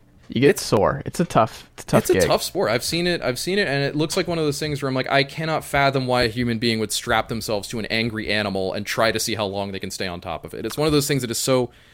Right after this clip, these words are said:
Speaker 2: uniquely
Speaker 1: There's a reason you don't see
Speaker 2: American.
Speaker 1: older men on the, on the horses. There's a re-,
Speaker 2: No.
Speaker 1: or the bulls or whatever. There's a
Speaker 2: There's some
Speaker 1: reason. It's a young man's game, and it's not even for young men.
Speaker 2: No, it's for the ins-, it's for the
Speaker 1: Yeah.
Speaker 2: criminally insane.
Speaker 1: <laughs>
Speaker 2: But,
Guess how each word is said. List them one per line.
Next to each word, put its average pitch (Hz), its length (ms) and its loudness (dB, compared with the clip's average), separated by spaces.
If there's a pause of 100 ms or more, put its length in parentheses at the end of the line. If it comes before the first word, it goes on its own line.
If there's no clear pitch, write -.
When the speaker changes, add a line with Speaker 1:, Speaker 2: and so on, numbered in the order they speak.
(480)
Speaker 2:
uniquely 143 280 0
Speaker 1:
There's 202 120 10
a 226 60 8
reason 226 320 10
you 208 60 12
don't 196 120 8
see - 60 6
Speaker 2:
American. 147 240 10
Speaker 1:
older 135 200 10
men 104 280 6
on 85 220 4
the, 65 420 0
on 104 120 2
the - 60 0
horses. - 720 -4
There's 131 220 6
a 131 140 8
re-, 135 120 6
Speaker 2:
No. 90 60 4
Speaker 1:
or 123 160 8
the 120 80 8
bulls 92 400 4
or 85 80 2
whatever. 78 480 0
There's 160 180 6
a 208 60 6
Speaker 2:
There's 185 80 6
some 185 80 8
Speaker 1:
reason. 165 380 8
It's 170 160 2
a - 20 8
young 220 240 6
man's 196 240 6
game, 131 220 4
and 123 80 6
it's 123 100 2
not 202 120 8
even 180 160 8
for 143 100 6
young 107 260 8
men. - 180 -2 (600)
Speaker 2:
No, 185 220 6
it's 127 120 2
for 156 80 0
the 127 120 2
ins-, - 240 -4
it's - 160 -4
for 156 80 2
the 131 60 -2
Speaker 1:
Yeah. - 100 -10
Speaker 2:
criminally 113 320 4
insane. 82 320 -4 (260)
Speaker 1:
<laughs> - 260 -8
Speaker 2:
But, 131 560 4